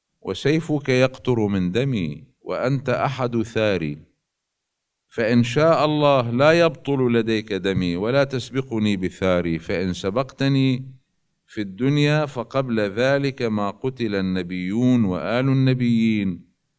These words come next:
فطلب الله بدمائهم، وكفى بالله للمظلومين ناصرا ومن الظالمين منتقما."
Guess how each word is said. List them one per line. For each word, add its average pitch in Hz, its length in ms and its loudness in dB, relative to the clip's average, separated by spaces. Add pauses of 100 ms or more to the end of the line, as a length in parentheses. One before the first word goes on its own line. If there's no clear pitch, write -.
(360)
فطلب 135 540 0
الله 123 500 2
بدمائهم، 127 880 0
وكفى 110 540 -2
بالله 107 580 -2
للمظلومين 95 840 -2
ناصرا 127 840 -2
ومن 98 320 2
الظالمين 92 1040 4 (840)
منتقما." 80 1120 -6